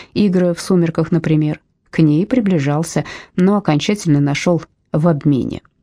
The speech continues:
Своя, наконец, найденная тема позволила Трифонову подняться на иную ступень. Трифонов семидесятых годов —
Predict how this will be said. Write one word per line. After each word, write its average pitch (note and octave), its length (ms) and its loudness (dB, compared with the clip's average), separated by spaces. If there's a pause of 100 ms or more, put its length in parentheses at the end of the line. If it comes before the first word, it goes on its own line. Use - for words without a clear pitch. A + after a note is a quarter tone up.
(420)
Своя, D4 580 -2
наконец, C4+ 500 2
найденная B3 460 2
тема D4+ 380 0 (340)
позволила C#4 480 4
Трифонову A#3+ 720 2
подняться B3 560 0
на A3+ 140 4
иную A3+ 220 2
ступень. G#3 440 -4 (380)
Трифонов C#4+ 560 2
семидесятых B3+ 720 0
годов — D3 340 0